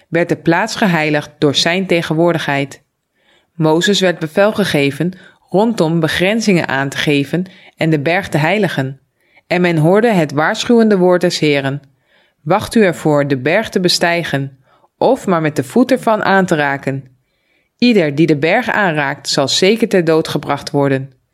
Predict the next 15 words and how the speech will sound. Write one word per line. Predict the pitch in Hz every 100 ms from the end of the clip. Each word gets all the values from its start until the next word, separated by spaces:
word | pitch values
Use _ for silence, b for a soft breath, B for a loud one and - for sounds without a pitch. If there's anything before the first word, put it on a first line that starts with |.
| b b b b
Geen | - 185
hand | 165 175 254
zal | - 233
hem | 226
aanraken, | - 170 151 143 139 139 139 b b b
want | - 147 156
dan | 165 202
zal | 233 240
men | 226 220
gestenigd | 196 - 180 160 151 147 - b b b
of | - 170 -
met | 170 143
pijlen | - 165 190 175
doorschoten | 175 - 180 165 160
worden. | 147 143 139 139